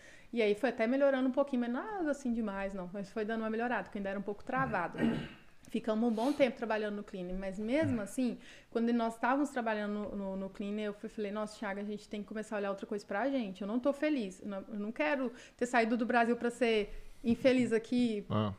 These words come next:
Speaker 1: É um país que já, a gente já não tem nossa família, nossos amigos, né, do Brasil e tal. A gente tem que ser feliz. Eu acho que pra mim é o primeiro lugar.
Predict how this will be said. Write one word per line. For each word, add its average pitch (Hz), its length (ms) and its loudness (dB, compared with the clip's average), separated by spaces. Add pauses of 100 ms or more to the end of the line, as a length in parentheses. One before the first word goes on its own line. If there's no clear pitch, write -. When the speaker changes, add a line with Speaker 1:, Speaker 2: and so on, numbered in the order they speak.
Speaker 1:
É 240 120 0
um 240 60 2
país 254 300 2
que 240 120 -2
já, 254 60 4
a 254 40 4
gente 254 120 6
já 247 120 2
não 247 60 4
tem 277 120 2
nossa 285 240 0
família, 226 640 0
nossos 220 360 -6
amigos, 208 680 -4
né, 208 200 -4
do 208 100 -6
Brasil 208 460 -4
e 214 40 -6
tal. 214 320 -2
A 220 40 -4
gente 247 240 -4
tem 262 240 0
que 294 100 -4
ser 302 160 0
feliz. 196 460 -4
Eu 202 60 -6
acho 202 140 -6
que 220 100 -6
pra 233 180 -6
mim 233 160 -2
é 240 60 0
o 240 60 0
primeiro 247 440 -2
lugar. 208 360 -4